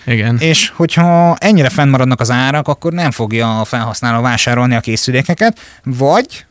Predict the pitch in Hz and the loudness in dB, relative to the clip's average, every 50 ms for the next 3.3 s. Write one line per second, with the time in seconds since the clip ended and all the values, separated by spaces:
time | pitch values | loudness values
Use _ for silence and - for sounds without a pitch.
0 | _ _ _ - 113 123 131 120 110 98 - 101 - - - 92 110 123 143 160 | _ _ _ -8 -4 -2 -2 -2 -2 -2 -4 -6 -8 -8 -8 -6 -4 -2 0 0
1 | 170 - - 214 196 190 190 - - 185 165 160 143 135 131 127 127 123 120 123 | 0 2 2 0 2 2 2 0 0 0 0 0 0 -2 -2 -2 -4 -2 -2 -4
2 | 120 113 113 117 110 - _ _ - 92 - - - 101 101 - - - - 110 | -4 -4 -6 -8 -10 -12 _ _ -18 -18 -16 -14 -12 -12 -12 -10 -10 -4 -2 0
3 | 120 135 135 135 131 | 2 2 2 2 0